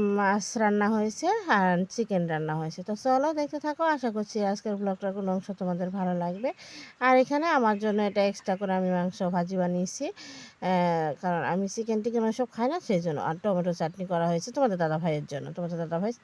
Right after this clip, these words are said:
টমেটো চাটনি খেতে চাইলো, তার জন্য ওর জন্য চাটনি করা হয়েছে। তো এখানে ছোলার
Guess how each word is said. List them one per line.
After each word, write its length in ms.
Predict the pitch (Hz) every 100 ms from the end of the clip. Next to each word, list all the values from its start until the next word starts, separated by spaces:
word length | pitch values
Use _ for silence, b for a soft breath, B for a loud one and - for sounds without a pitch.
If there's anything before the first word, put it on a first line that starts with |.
| -
টমেটো 280 | 180 165 -
চাটনি 220 | 147 - 160
খেতে 200 | 139 143 -
চাইলো, 220 | 147 - - B B B B
তার 140 | 226 202
জন্য 120 | 233 262
ওর 60 | 262
জন্য 120 | 269 294 - 202
চাটনি 320 | 220 185 185 160
করা 160 | 143 139 160
হয়েছে। 320 | 139 165 - - B B B
তো 40 | - 208
এখানে 220 | 220 240 269
ছোলার 240 | 247 208